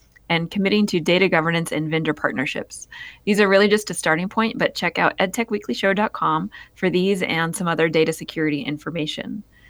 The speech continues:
So I think, yeah, these are all three really good tips, um,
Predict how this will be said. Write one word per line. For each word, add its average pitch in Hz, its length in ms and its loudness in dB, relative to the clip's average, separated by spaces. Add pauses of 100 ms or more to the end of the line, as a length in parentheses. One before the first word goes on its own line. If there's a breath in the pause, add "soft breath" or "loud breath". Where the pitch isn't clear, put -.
(1200 soft breath)
So 233 200 6
I 226 40 8
think, 247 140 8
yeah, 220 100 6
these 190 140 4
are 190 80 6
all 185 260 8
three 196 300 0
really 175 220 2
good 156 160 0
tips, - 460 0
um, 160 300 -2